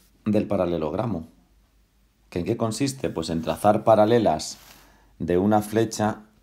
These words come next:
hacia la otra. Mira, mira la F uno. Mira, traza paralela. Esto tú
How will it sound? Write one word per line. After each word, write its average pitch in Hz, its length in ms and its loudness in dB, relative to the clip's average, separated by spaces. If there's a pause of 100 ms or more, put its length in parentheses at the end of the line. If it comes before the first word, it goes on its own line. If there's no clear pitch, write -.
(840)
hacia 85 260 -2
la 87 80 4
otra. 95 220 2
Mira, 67 220 -4 (600)
mira 127 200 8
la 113 100 10
F 104 240 4
uno. 67 300 0 (220)
Mira, - 340 2 (240)
traza 135 400 6
paralela. 120 420 8
Esto - 600 4
tú 143 320 2